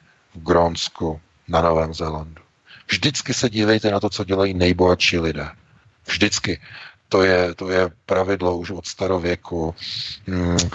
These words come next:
a, a oni říkají, nebo to je zase italské přísloví,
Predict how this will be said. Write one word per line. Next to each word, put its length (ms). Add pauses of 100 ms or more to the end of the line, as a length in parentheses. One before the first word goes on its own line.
(160)
a, 80 (120)
a 220
oni 260
říkají, 460 (360)
nebo 280 (200)
to 120
je 60
zase 360
italské 540
přísloví, 800